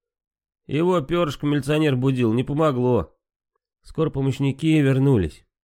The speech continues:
Вот садюга, гестаповец, разве можно перышком? Это нарушение Гаагской конвенции. Лучше бы он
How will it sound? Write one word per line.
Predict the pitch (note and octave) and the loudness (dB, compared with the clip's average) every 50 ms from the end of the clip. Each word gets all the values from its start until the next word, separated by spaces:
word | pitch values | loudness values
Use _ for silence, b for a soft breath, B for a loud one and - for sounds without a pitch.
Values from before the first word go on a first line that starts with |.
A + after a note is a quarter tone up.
| _ _ _ _ _ _ _ | _ _ _ _ _ _ _
Вот | - G2 A2+ - | -6 -6 -6 -6
садюга, | - - - C3+ C3 B2 B2+ C3 A2 F2 D#2 - - - | -6 -4 -2 0 0 2 2 2 0 0 -4 -10 -8 -4
гестаповец, | G2+ C3 C3 - - C3+ G#2+ F#2+ - - D2+ - - _ _ _ | -2 -2 -2 -2 -2 -2 -2 -2 -2 -6 -10 -10 -12 _ _ _
разве | - - D#3+ E3+ D3+ C3+ C#3 | -6 -2 -2 -2 0 0 0
можно | C3 D3+ E3+ F3 E3 D#3 C#3 | 0 0 0 0 0 -2 -2
перышком? | C#3 D#3+ D#3 A2+ F#2+ - - - D#2+ - _ _ _ _ _ _ _ _ _ _ _ _ _ _ | 0 0 0 0 -2 -4 -10 -16 -18 -18 _ _ _ _ _ _ _ _ _ _ _ _ _ _
Это | - - A2 A#2+ - D3 | -8 -6 -6 -4 -4 -4
нарушение | D3+ D#3+ E3 D3+ - C#3+ D3+ D#3+ D3+ | -2 -2 -2 -2 0 0 0 0 0
Гаагской | C3 C3 C#3 D3+ C#3+ - - D3+ C3+ | 0 0 0 0 -2 -4 -6 -6 -4
конвенции. | - D3+ D3+ C#3 C3+ D3+ D#3 C#3+ - - G#2+ E2+ D#2+ _ _ _ _ _ _ _ _ _ _ _ _ - | -4 -2 -2 0 2 2 0 0 -2 -4 -6 -6 -6 _ _ _ _ _ _ _ _ _ _ _ _ -8
Лучше | - F#3+ G3+ F#3 - - D#3+ | -4 -2 -2 -4 -4 -4 -6
бы | C#3 D3+ E3+ | -4 -2 0
он | F3 E3 C3 F#2 | 0 0 0 -2